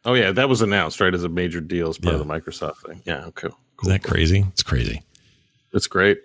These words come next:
Speaker 2: Yeah.
Speaker 1: It's great, man.
Speaker 2: That's
Speaker 1: Streaming games, in ten years, you won't recognize it. None of us will be on toasters streaming games.
Speaker 2: Yep.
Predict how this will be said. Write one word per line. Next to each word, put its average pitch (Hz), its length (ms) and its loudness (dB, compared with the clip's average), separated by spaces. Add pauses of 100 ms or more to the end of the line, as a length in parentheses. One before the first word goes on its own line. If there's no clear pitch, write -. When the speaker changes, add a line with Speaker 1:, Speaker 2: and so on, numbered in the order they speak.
(120)
Speaker 2:
Yeah. 82 160 -4
Speaker 1:
It's 71 100 -8
great, 135 260 2
man. 123 200 2 (200)
Speaker 2:
That's - 60 -6
Speaker 1:
Streaming 127 280 4
games, 123 420 2
in 95 360 -6
ten 120 220 4
years, 120 240 4
you 107 80 2
won't 113 120 4
recognize 92 440 2
it. 87 100 -6
None 95 180 0
of 104 80 2
us 107 220 0
will 107 100 4
be 104 300 2
on 101 160 2
toasters 95 480 0 (140)
streaming 95 320 -2
games. 85 300 -4
Speaker 2:
Yep. 95 180 2